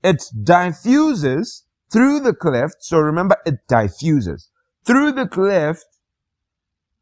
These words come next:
to the receptor cells in the other membrane. So the membrane, uh, at the start is called the presynaptic membrane, the first membrane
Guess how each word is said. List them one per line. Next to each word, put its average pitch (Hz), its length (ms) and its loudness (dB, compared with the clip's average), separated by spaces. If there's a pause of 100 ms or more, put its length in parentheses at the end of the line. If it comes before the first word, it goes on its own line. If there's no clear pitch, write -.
(120)
to 277 340 2
the 214 380 0 (260)
receptor 185 1080 -2 (160)
cells 139 880 -2 (520)
in 277 300 0
the 254 240 2
other 220 320 0
membrane. 196 680 -2 (640)
So 202 300 2
the 170 200 0
membrane, 226 680 -2 (180)
uh, 160 260 2
at 165 140 0
the 185 100 0
start 165 380 0
is 143 160 -2
called 156 400 -2
the 131 160 2 (120)
presynaptic 175 1600 -2 (340)
membrane, 104 540 -2 (120)
the 110 120 0
first 170 360 -2
membrane 120 520 -4